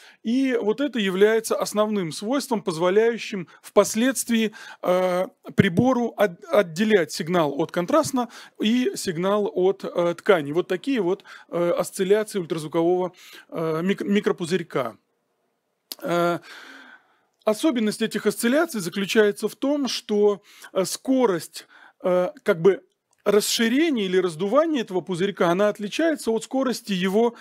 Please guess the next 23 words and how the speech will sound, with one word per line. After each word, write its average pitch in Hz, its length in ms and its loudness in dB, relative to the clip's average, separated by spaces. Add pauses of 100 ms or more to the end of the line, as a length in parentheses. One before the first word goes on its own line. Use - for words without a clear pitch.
схлопывания. 139 1040 0 (260)
И, 240 260 2
эм, 185 880 -2
э, 196 140 2
ответ, 247 640 0 (200)
который, 196 520 2
у-, 214 240 -2
ультразвуковой 202 640 2
ответ, 220 360 -2 (280)
который 196 420 2
мы 202 180 0
получаем 202 600 0
от 208 280 2
микропузырьков, 202 920 -2 (180)
он 262 240 4
носит 247 320 0
так 208 140 -2
называемый 220 500 0
нелинейный 208 760 0 (160)
характер, 247 460 0
в 196 60 2
отличие 233 500 0
от 262 360 0